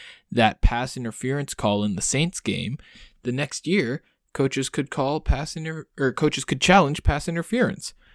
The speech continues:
It's not the best example, I know, because that was a disaster and no one knew what the rules were and it didn't work.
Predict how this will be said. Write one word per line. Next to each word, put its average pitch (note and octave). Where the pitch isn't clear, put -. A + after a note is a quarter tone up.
It's -
not C3
the C3
best B2
example, A#2
I A2
know, G#2
because A2+
that G2+
was A2+
a G#2+
disaster G#2+
and G#2+
no G#2
one G2+
knew G#2
what G#2+
the A2+
rules G2+
were A2
and G#2+
it -
didn't A2
work. A2+